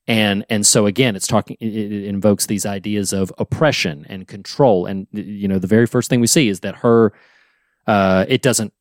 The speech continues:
fulfill the moment, but that she's gonna crush that spider underneath her heel. And, uh, and so again, that's all fascinating to me. And at the end of it, it's almost as if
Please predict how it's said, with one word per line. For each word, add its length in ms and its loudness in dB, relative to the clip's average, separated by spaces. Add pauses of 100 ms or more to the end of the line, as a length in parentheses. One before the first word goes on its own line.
(280)
fulfill 560 2
the 100 -6
moment, 520 0
but 260 2 (120)
that 120 -6
she's 380 2
gonna 240 -2
crush 440 0
that 160 -10
spider 440 -2
underneath 340 2
her 80 -8
heel. 420 -2 (520)
And, 520 0
uh, 380 2
and 140 0
so 140 2
again, 300 0
that's 220 0
all 140 4
fascinating 500 0
to 100 -6
me. 160 -2
And 140 -8
at 120 -8
the 160 4
end 140 4
of 80 4
it, 200 -4 (680)
it's 140 2
almost 320 2
as 140 0
if 320 0